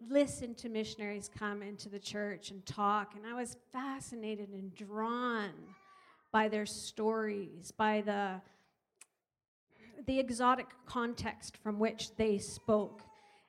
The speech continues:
And I planned early on that that's where I was gonna be. My first strategy was to try to convince my parents to become missionaries. I thought, "Here's a simple way.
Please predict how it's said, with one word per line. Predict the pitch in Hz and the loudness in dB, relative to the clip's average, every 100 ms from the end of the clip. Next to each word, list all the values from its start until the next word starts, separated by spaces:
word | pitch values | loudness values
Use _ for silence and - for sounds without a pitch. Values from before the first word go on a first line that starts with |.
| - | 0
And | 254 233 220 - - - _ | 4 4 2 -2 -8 -16 _
I | 262 269 277 - | 2 4 4 2
planned | - 233 226 208 185 214 | 2 2 0 -2 -4 -2
early | 247 240 240 226 220 | 6 8 8 6 4
on | 214 208 196 190 208 233 - _ _ _ _ _ - | 0 0 0 -4 -6 -8 -18 _ _ _ _ _ 0
that | 214 | 2
that's | 220 214 214 | 4 2 0
where | 214 | 0
I | 208 202 | 2 2
was | 202 | 0
gonna | 196 196 | 0 -2
be. | 190 208 196 180 - _ _ | 0 -2 -4 -8 -18 _ _
My | 233 240 | 4 4
first | 220 - 320 330 - | 2 4 6 6 4
strategy | - 269 233 220 214 202 190 240 311 - - | 0 4 6 4 0 -6 -6 -6 -6 -8 4
was | 220 233 | 6 6
to | - | 0
try | - - 240 | -2 4 6
to | 254 | 6
convince | 254 254 220 226 226 - | 4 -2 2 2 0 -4
my | 208 | -2
parents | 208 - 220 208 202 - | 2 2 2 0 -4 -14
to | 190 | -12
become | 202 - 208 | -10 -6 -4
missionaries. | 196 202 - 208 156 196 - - - - - | -2 -4 -6 -8 -8 -14 -16 -16 -18 -10 6
I | 269 | 8
thought, | 294 277 240 - - - | 10 8 8 4 -14 -8
"Here's | - 339 466 | 0 2 2
a | 440 | -2
simple | - 240 226 214 | -2 -2 0 0
way. | 208 202 294 | 0 0 -2